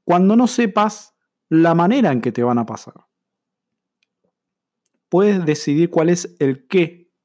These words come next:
cuál es el resultado que quieres, pero no puedes decidir ni elegir cómo lo vas a recibir. Ni siquiera a través de quién.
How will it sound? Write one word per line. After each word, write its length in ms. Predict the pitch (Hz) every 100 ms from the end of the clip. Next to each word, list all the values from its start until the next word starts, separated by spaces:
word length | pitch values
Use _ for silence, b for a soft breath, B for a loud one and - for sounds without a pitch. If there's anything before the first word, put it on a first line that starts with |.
| _ _ -
cuál 180 | 156
es 120 | 190 185
el 100 | 160
resultado 500 | 151 151 139 160 151
que 160 | 135
quieres, 560 | - 160 143 120 - _
pero 180 | 143 139
no 160 | 165 170
puedes 440 | 185 196 180 - -
decidir 760 | 147 151 - 147 156 214 165
ni 220 | 147 151
elegir 640 | 143 131 - - 202 196 _ _ _
cómo 420 | 226 262 180 135
lo 140 | 123 127
vas 300 | 131 - _
a 100 | 139
recibir. 580 | 131 123 - 120 120 117 _ _ _ _ _ _ _ _ _ _ _ _ _ _ _ _ _ _ _ _ _ _ _ _ _ _ _
Ni 160 | 143 143
siquiera 360 | - 139 196 214
a 20 |
través 240 | 170 165
de 120 | 156
quién. 500 | 151 156 143 113 110